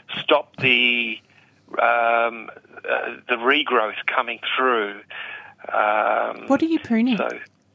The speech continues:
Speaker 1: oh, I'm, I'm pruning everything. <laughs> I, uh, um,
Speaker 2: And are you
Speaker 1: uh,
Speaker 2: making them into hedges, or is it a, a tree, or?
Speaker 1: Um, I've got, I've got a lot of natives,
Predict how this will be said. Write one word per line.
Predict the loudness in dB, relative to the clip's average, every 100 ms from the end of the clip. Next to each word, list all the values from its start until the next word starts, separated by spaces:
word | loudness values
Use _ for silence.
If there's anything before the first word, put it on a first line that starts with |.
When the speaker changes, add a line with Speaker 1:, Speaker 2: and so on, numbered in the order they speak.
| _ -14 -8 0 4
Speaker 1:
oh, | 4 4 2
I'm, | 0 0
I'm | 0
pruning | 2 2 2 0
everything. | -2 -2 -4 -4
<laughs> | -2 -2 0 0 2 2 0 -6 -8 -8 -8
I, | -4 0 0 -2 -8 -14 -14 -12 -2
uh, | 2 4 4 2
um, | 0 -6 -10 0
Speaker 2:
And | 4
are | 4
you | 4 2
Speaker 1:
uh, | 2
Speaker 2:
making | 0 0 2 4
them | 6
into | 4 2
hedges, | -4 -4 -2 0 0 0 0
or | 0
is | 0
it | -2
a, | -2 -2
a |
tree, | -4 -12 -4 0 0 0 -4 -2
or? | -2 -2 -4 -6 -8 -14 _ _ _ _ _ _ -20 -2
Speaker 1:
Um, | 2 4 2 0 -6 -12 -2
I've | -2 0
got, | -2
I've | 0
got | 0 0
a |
lot | 0 0
of | 0
natives, | 0 0 0 -4 -4